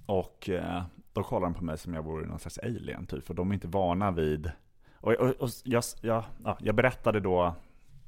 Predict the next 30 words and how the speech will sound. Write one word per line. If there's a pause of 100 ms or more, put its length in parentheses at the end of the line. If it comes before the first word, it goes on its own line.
(500)
jag
berättade
för
min
kurator
det
här.
Jag
sa
att
jag
vill
att
det, (240)
jag
vill
att (160)
det
ska
kommuniceras
ut
till
alla
patienter
i
hela
Sverige. (840)
Vad
gör
vi?